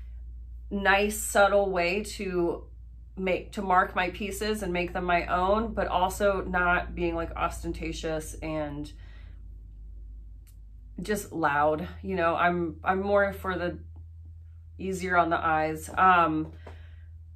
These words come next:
but yeah, that being said, I do keep stock of these cork labels 'cause sometimes I just really like the look of them.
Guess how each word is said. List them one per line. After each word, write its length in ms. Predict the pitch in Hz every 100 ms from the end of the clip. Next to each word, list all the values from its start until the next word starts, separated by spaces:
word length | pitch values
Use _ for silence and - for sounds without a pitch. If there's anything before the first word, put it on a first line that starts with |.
| - - -
but 80 | 277
yeah, 120 | 294
that 140 | 208 262
being 140 | 330
said, 180 | 320 285
I 80 | 254
do 260 | 214 359
keep 240 | 381 330 359
stock 440 | - 294 269 - - - - 214
of 160 | 226
these 180 | 269 269
cork 260 | 285 269 262
labels 380 | 262 240 214
'cause 160 | - 220
sometimes 400 | 262 302 330 247
I 60 | 226
just 160 | 196
really 200 | 208 220
like 220 | 220 220
the 100 | 220
look 240 | 196 233 233
of 140 | 185
them. 420 | 165 156 165 185